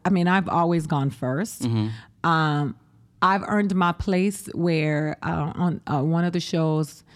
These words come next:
Speaker 1: you know, on a few of the shows I've moved up on the lineup,
Speaker 2: Mm-hmm.
Speaker 1: and I think that that's respect.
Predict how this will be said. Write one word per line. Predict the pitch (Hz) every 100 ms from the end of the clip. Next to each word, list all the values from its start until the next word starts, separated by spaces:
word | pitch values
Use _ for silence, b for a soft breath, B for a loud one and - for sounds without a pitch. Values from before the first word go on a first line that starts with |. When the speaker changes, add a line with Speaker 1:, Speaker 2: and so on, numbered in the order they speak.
| B B
Speaker 1:
you | 214
know, | 180
on | 175
a | 170
few | - 202
of | 185
the |
shows | 185 180 175
I've | 165 165
moved | 170 156 147
up | 156 170
on | 160
the | 147
lineup, | 143 143 165 208
Speaker 2:
Mm-hmm. | 214
Speaker 1:
and | 196 165
I | 156
think | - 170 -
that | 151 143 -
that's | 151 - -
respect. | - - 151 170 233 -